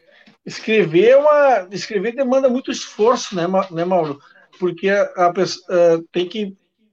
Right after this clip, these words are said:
tem que ter esse, essa relação com,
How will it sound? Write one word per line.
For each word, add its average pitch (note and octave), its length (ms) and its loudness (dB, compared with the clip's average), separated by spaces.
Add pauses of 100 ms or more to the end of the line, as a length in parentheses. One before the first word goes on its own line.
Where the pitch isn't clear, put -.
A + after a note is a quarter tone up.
(160)
tem F#3 140 -4
que F#3 100 -14
ter F#3 180 2
esse, G#3 380 -2
essa F#3+ 240 -2
relação G3 600 0
com, F#3 400 -2